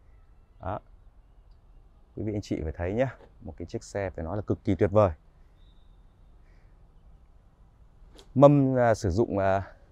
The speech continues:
mâm phay. Đó. Anh chủ cũ là anh đã thay cái dàn lốp, à, Bridgestone để chống ồn. Đó. Thế cho nên là quý vị, anh chị mà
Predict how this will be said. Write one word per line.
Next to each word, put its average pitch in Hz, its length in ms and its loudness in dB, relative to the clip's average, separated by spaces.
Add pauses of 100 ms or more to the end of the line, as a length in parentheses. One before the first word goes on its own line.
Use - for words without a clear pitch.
(280)
mâm 139 140 0
phay. 156 340 4 (880)
Đó. 104 120 -4 (920)
Anh 143 160 4
chủ 117 220 6
cũ 135 200 6
là 135 140 8
anh 120 200 2
đã 110 160 4
thay 135 440 6
cái 135 180 4
dàn 117 200 4
lốp, 151 300 6
à, 110 140 2
Bridgestone 117 600 6
để 101 80 4
chống 117 220 4
ồn. 120 200 10 (720)
Đó. - 60 -16 (1080)
Thế 104 80 -10
cho 123 120 -4
nên 120 160 4
là 113 100 6
quý 110 120 2
vị, 120 140 4
anh 113 80 0
chị - 220 0
mà 95 400 -2